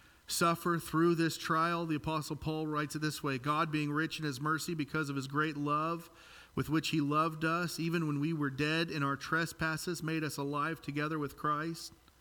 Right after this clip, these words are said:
By grace you've been saved and raised up with him and seated us with him in the heavenly places in Christ Jesus." So that in the coming ages he might show the immeasurable riches of his grace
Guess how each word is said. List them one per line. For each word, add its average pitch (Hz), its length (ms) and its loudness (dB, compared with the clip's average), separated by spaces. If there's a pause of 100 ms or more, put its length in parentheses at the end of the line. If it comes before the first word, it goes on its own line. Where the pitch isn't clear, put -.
(600)
By 147 140 2
grace 156 500 2
you've 165 140 0
been 151 160 0
saved 156 480 0
and 139 120 -2
raised 156 360 2
up 165 200 0
with 160 260 -2
him 165 200 0
and 143 100 -2
seated 160 380 -2
us 156 240 -2 (260)
with 156 260 2
him 160 140 2
in 160 80 0
the 143 100 0
heavenly 151 280 0
places 151 480 -2
in 143 80 0
Christ 139 400 -2
Jesus." 131 560 -6 (840)
So 175 140 4
that 170 120 4
in 170 140 4
the 165 80 0
coming 180 340 2
ages 160 380 2
he 170 100 2
might 160 240 0
show 170 360 2
the 165 100 2
immeasurable 156 580 0
riches 147 480 -2
of 131 140 -2
his 127 240 -2
grace 143 640 -4